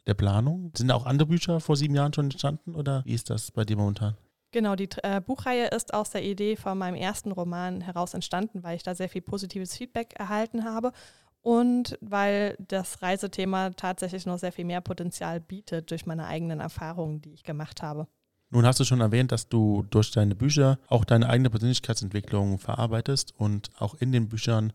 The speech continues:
Speaker 1: den Protagonisten immer eine Persönlichkeitsentwicklung auf der Reise selbst erfahren lässt. Gibt es denn überhaupt ein Ende der Persönlichkeitsentwicklung oder hört Persönlichkeitsentwicklung jeweils auf?
Speaker 2: Ich glaube nicht, dass sie aufhört, aber sie kann pausieren zwischendurch.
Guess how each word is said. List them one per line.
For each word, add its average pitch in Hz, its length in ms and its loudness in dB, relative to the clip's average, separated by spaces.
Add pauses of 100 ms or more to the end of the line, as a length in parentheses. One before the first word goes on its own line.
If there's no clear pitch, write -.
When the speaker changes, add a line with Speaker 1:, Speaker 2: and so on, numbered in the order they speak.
(680)
Speaker 1:
den 113 100 4
Protagonisten 123 600 4
immer 117 200 2
eine 107 120 6
Persönlichkeitsentwicklung 113 800 2
auf 135 200 0
der 113 160 6
Reise 110 420 6
selbst 113 320 4
erfahren 104 560 2
lässt. 92 360 -4 (540)
Gibt - 180 0
es 135 120 6
denn 120 160 4
überhaupt 110 300 6
ein 104 100 2
Ende 151 320 4
der 165 80 2
Persönlichkeitsentwicklung 156 800 2
oder 123 500 4
hört 127 140 6
Persönlichkeitsentwicklung 120 1200 0
jeweils 120 320 4
auf? 143 340 2 (300)
Speaker 2:
Ich - 60 -18
glaube 202 240 0
nicht, 208 160 0
dass 208 120 -2
sie - 160 -8
aufhört, 185 420 0
aber 175 240 -2
sie 190 140 -4
kann 196 400 -4
pausieren 190 520 0
zwischendurch. 170 720 -6